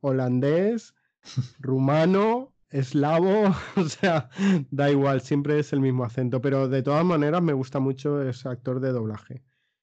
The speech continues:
Speaker 1: Y bueno, pues como siempre, eh, llega un momento, pues, que es esta especie de científico,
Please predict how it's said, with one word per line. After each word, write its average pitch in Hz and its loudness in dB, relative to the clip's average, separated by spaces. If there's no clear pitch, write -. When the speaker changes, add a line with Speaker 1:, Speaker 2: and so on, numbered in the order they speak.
Speaker 1:
Y 156 4
bueno, 175 4
pues 156 0
como 143 2
siempre, 151 2
eh, 131 0
llega 139 0
un 147 2
momento, 151 2
pues, 139 0
que 127 -4
es 131 -6
esta 139 -2
especie 147 -2
de 139 2
científico, 165 -2